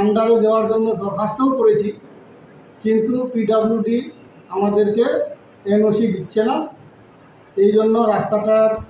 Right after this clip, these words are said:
অবস্থা, মানে, রিপেয়ারিংটাও, আহ,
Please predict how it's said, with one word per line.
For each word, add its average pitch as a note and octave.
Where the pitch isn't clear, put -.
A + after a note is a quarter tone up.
অবস্থা, G#3
মানে, G3
রিপেয়ারিংটাও, G#3+
আহ, F#3